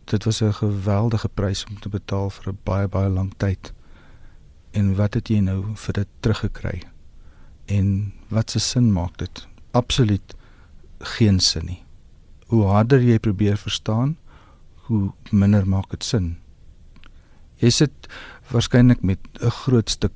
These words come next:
verlies. Daar's iets wat dood gegaan het in jou. Daar's iets wat gebreek het in jou. Jou lewe het basies opgehou. Jou lewe was nog nooit so sinloos gewees nie. En nou,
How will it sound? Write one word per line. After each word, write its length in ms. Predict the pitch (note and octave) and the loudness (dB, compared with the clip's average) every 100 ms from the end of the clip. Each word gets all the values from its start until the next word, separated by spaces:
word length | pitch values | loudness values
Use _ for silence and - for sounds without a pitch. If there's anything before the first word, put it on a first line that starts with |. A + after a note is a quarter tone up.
| - | -8
verlies. 800 | - - G#2 F#2+ G#2 F#2+ - - | -12 -4 -2 0 0 0 -2 -4
Daar's 200 | G2+ G2 | -4 -2
iets 180 | A2 - | -4 -4
wat 120 | A#2+ - | -4 -4
dood 280 | - F#2 - | -2 -2 -2
gegaan 320 | A#2+ - F#2 | -4 -4 -4
het 180 | E2 - | -4 -4
in 140 | F#2 F2 | -4 -4
jou. 220 | E2 F2 - - - - - | -4 -8 -14 -20 -20 -20 -8
Daar's 220 | G2+ G2 | -4 -2
iets 140 | G#2+ | -2
wat 140 | - - | -2 -2
gebreek 580 | - E2+ F2 F2+ G2 - | -4 -2 0 2 2 0
het 140 | - | -2
in 180 | F#2+ F2 | -2 -2
jou. 180 | E2+ F#2+ - - - - - - | -4 -8 -14 -20 -20 -20 -20 -12
Jou 180 | - G#2 | 0 2
lewe 280 | F#2+ G#2+ B2+ | 4 4 4
het 380 | A#2+ A2 - - - - - - - - - - | 4 4 -2 -20 -20 -20 -20 -20 -20 -20 -10 -2
basies 380 | F#2+ G#2+ G#2+ - | -2 0 -2 -4
opgehou. 600 | - C#3+ - - D2 F2 F#2 | -4 -2 -4 -4 -4 -4 -6
Jou 200 | - G2+ | -4 0
lewe 360 | G2+ A2 A#2 A2 - - - _ | 2 2 2 0 -4 -20 -20 _
was 220 | - A2 | -4 2
nog 200 | A#2 - | 2 4
nooit 240 | G#2+ A2 - | 4 4 4
so 160 | G2 | 0
sinloos 580 | G2 - A#2+ A2 F#2 - | 0 2 2 2 0 -2
gewees 360 | F#2 F#2+ F2+ - | -4 -4 -4 -2
nie. 160 | G#2+ | 0
En 140 | G2+ G2 | 2 4
nou, 320 | G#2 A#2+ | 6 6